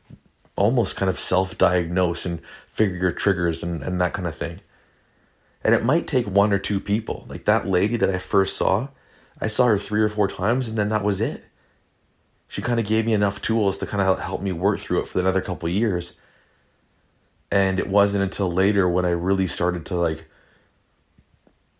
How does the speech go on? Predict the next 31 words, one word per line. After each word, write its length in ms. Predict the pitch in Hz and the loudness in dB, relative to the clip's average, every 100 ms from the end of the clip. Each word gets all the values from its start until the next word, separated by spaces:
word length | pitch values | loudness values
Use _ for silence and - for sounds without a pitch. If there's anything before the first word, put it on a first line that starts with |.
| _ _ - | _ _ -2
you 100 | 104 | 0
know, 240 | 85 - - _ _ _ - | 0 -2 -10 _ _ _ -4
pursue 640 | 104 - 104 101 90 78 - | -2 0 2 2 2 -4 -6
counseling 340 | 95 90 95 87 | -2 0 0 0
again. 400 | 87 92 82 90 - _ _ _ _ _ _ _ - _ _ _ - - | 0 0 -2 -8 -20 _ _ _ _ _ _ _ -20 _ _ _ -20 -16
So, 500 | - 110 101 98 101 - - - - - _ _ _ _ _ | 0 4 4 2 -4 -16 -20 -20 -20 -20 _ _ _ _ _
yeah, 140 | - 117 | -2 -2
it, 140 | - | 2
it's 160 | 123 131 | 2 2
a 60 | |
slow, 380 | 117 - 123 135 - | 0 4 4 4 0
it's 120 | 110 | 0
a, 60 | 117 | 2
and 160 | 110 | 4
it's 120 | 117 123 | 2 4
also 240 | 127 135 | 4 2
a 60 | 107 | 2
slow 260 | - 101 | 2 0
process. 640 | 101 95 127 - 135 - 92 | 2 2 2 -4 -6 -6 -2
Like, 240 | 92 - | -2 -2
it's 140 | 92 | -4
not 100 | 117 | 0
like 120 | 104 101 | 0 0
you're 140 | 95 | 0
gonna 200 | 101 98 | 0 0
just 180 | 87 87 | -2 -2
be, 80 | 85 | -4
go 260 | 82 90 | -2 0
into 200 | 95 101 | 0 2
a, 320 | 87 78 | 2 0
a, 60 | 87 | -6